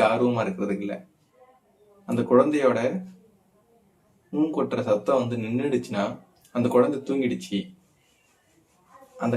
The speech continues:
கதை வந்து அதோட நிறைவடைஞ்சிருச்சு அப்படின்னு தான் பொருள். ஆனா இப்பெல்லாம் நமக்கு கதை கேட்கறதெல்லாம் இல்ல. குக்கு எஃப் எம்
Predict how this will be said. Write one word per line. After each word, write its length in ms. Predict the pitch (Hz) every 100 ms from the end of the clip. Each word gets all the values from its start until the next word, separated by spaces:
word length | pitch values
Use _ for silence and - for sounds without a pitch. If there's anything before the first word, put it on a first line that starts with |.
| 139
கதை 160 | 147
வந்து 180 | 139 139 127
அதோட 260 | 113 120 110
நிறைவடைஞ்சிருச்சு 600 | 107 113 104 104 98 101
அப்படின்னு 260 | 98 98 98
தான் 120 | -
பொருள். 200 | - - - - _ _ _ - - _ _ - _ 427 415 403 _ _ _ _ _ _ _ _
ஆனா 120 | 147 156
இப்பெல்லாம் 340 | 123 165 170 160
நமக்கு 280 | 135 123 123 104 101 101 - - _ _ _ _ _ _ _ _ _ _ _ _ _ _ _ _ _ _
கதை 200 | 107 127
கேட்கறதெல்லாம் 500 | 135 123 113 113 101
இல்ல. 120 | 92 92 - _ _ _ _ _ _ -
குக்கு 340 | - 123 135 120
எஃப் 140 | - 113
எம் 120 | 113